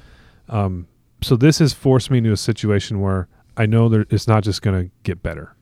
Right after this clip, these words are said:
Or, well, I, I shouldn't say that. It, yes, it gets better. Uh, but it's not just gonna work out.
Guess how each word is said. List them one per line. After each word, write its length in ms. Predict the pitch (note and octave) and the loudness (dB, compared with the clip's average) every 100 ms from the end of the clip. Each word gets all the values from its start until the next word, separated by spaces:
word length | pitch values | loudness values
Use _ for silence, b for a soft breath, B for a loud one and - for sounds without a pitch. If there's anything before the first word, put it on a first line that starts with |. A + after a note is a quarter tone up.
| _ _ - | _ _ -6
Or, 80 | G#2 | -4
well, 120 | G2 - | -2 -4
I, 100 | A2+ | -6
I 40 | F#2 | -6
shouldn't 220 | - E2+ | -6 -8
say 100 | F2+ | -10
that. 180 | E2 - | -10 -8
It, 80 | F#2+ | -6
yes, 240 | F#2 - | -8 -10
it 60 | F#2 | -14
gets 140 | F2+ | -16
better. 220 | - F2 - B B B B | -14 -14 -14 B B B B
Uh, 160 | A#2 G2 | -2 -2
but 200 | G2 G#2+ | 0 0
it's 140 | G#2 C3 | 0 2
not 140 | A#2+ | 2
just 180 | A2+ - | 2 0
gonna 380 | A#2 G2 F#2+ E2+ _ _ | 0 2 0 -4 _ _
work 320 | G2+ G#2 F#2 | 0 2 2
out. 280 | F#2+ E2+ D2 | -4 -6 -12